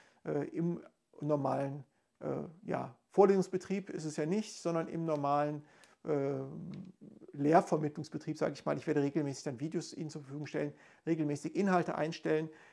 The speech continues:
Äh, ich werde dann auch, ähm, mal versuchen, mit Ihnen Zoom-Konferenzen Rückmeldungen zu machen, aber bei hundertfünfzig Teilnehmern, äh, wird das Ganze natürlich schon recht, äh, komplex. Äh, da muss ich mal gucken.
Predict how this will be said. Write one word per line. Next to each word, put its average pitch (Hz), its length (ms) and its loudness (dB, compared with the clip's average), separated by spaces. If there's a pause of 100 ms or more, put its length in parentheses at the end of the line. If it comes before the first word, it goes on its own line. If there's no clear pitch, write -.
(280)
Äh, 156 100 4
ich - 180 -6
werde 180 160 8
dann 175 140 4
auch, - 560 6
ähm, 160 680 2 (420)
mal 151 500 2
versuchen, 160 420 -2
mit 156 120 -2
Ihnen 160 220 -2
Zoom-Konferenzen 185 1400 2
Rückmeldungen 190 640 4
zu - 160 -4
machen, 180 340 0
aber 160 260 4
bei 151 180 6
hundertfünfzig 170 600 -2
Teilnehmern, 170 600 0 (400)
äh, 156 100 -4
wird 156 120 -2
das 151 120 -2
Ganze 170 240 -4
natürlich 160 280 -2
schon 165 260 0
recht, 147 460 0
äh, 143 260 2 (920)
komplex. 160 760 2 (500)
Äh, 175 220 4
da 170 100 4
muss 180 140 4
ich 185 100 -10
mal 165 100 0
gucken. 208 560 0